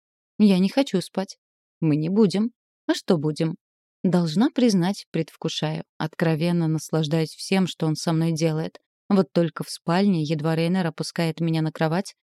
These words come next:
звонит его телефон. Он смотрит на экран, недовольно хмурится, но принимает вызов. Выходит в коридор. Отсутствует долго, поэтому я решаю быстро принять душ.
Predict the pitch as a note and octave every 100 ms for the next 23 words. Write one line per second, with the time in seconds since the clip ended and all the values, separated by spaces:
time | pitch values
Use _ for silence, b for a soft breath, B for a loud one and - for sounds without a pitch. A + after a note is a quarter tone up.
0 | _ - A#3 A3+ F#3+ D#3+ E3+ D3+ D#3 -
1 | F3+ - E3 D3 - _ _ - D#4 -
2 | G3 F3 D#3 D#3+ E3 D#3 E3 E3 G#3+ -
3 | _ _ G3 F3 E3 E3+ D#3 D#3 E3 D#3+
4 | F3+ - C4+ C4+ F3 G3 A#3+ E3 D3+ D#3
5 | D#3 D#3 E3 _ _ _ _ _ F3+ E3+
6 | - D#3 F3+ - A3 A3 F3+ D#3+ - _
7 | _ - D#3+ F3+ - - E3+ D3 C#3+ F#3+
8 | G3 D#3 - D#3+ A#3 D4 C4+ G3+ F3 -
9 | G#3 A3+ D#3 F3 - A3 G#3 F3 D#3 D3
10 | E3+ D#3+ D#3 -